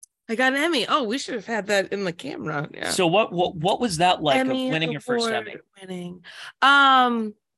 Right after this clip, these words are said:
Speaker 1: surreal, completely surreal. Definitely went in thinking that we had a shot. Then, I mean, it's a real life Emmy. This, this is the same one that they get.
Speaker 2: Yeah, for folks who are watching on
Speaker 1: Yeah,
Speaker 2: the,
Speaker 1: this
Speaker 2: on
Speaker 1: is
Speaker 2: the
Speaker 1: a real
Speaker 2: video
Speaker 1: thing.
Speaker 2: right now, that is the Emmy.
Speaker 1: The National
Speaker 2: Wait, hang on.
Speaker 1: Academy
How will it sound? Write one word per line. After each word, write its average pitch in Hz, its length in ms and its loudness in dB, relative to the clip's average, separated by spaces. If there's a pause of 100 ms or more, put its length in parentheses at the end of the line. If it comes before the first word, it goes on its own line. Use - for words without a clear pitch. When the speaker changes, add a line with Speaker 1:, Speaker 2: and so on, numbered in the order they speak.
(140)
Speaker 1:
surreal, 247 720 2
completely 302 480 0
surreal. 196 720 2 (580)
Definitely 302 480 0
went 254 200 -2
in 220 280 -2
thinking 202 720 -2
that 170 540 2 (680)
we 170 220 -8 (440)
had 208 220 0
a 240 60 -2
shot. 190 540 2 (600)
Then, 185 320 0
I 202 80 0
mean, 196 180 2
it's 277 160 0
a 320 60 -2
real 320 160 4
life 269 200 2
Emmy. 185 300 0
This, 190 240 -4
this 220 240 -8
is 240 140 -8
the 247 80 -4
same 247 260 0
one 214 200 0
that 196 160 -2
they 185 120 2
get. 175 320 0 (140)
Speaker 2:
Yeah, 143 140 0
for 175 120 -4
folks 233 240 0
who 220 80 2
are 196 40 2
watching 170 340 2
on 151 120 2
Speaker 1:
Yeah, 135 300 2
Speaker 2:
the, - 220 -20
Speaker 1:
this 190 100 -6
Speaker 2:
on 160 140 4
Speaker 1:
is - 20 0
Speaker 2:
the 156 60 2
Speaker 1:
a 196 60 0
real 214 100 0
Speaker 2:
video 143 220 0
Speaker 1:
thing. 120 80 -4
Speaker 2:
right 104 180 -4
now, 98 160 -6
that 110 180 -4
is 139 140 -4
the 147 180 -4
Emmy. 104 340 -4
Speaker 1:
The 185 280 -2
National 190 600 -2
Speaker 2:
Wait, 139 140 -2
hang 160 100 -2
on. 190 80 0
Speaker 1:
Academy 190 520 -6